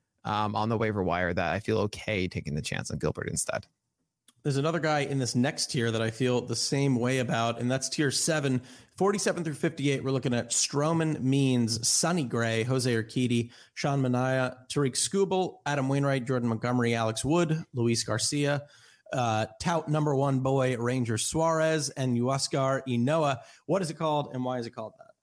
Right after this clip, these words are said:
Speaker 1: Oh, man. Okay, this, I, I guess I'm doing, like, a food thing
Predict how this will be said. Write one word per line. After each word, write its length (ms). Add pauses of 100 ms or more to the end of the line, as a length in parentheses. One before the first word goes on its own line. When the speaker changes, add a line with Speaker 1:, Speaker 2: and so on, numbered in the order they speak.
(640)
Speaker 1:
Oh, 240
man. 400
Okay, 360
this, 720 (340)
I, 140
I 60
guess 180
I'm 100
doing, 200
like, 160
a 60
food 360
thing 380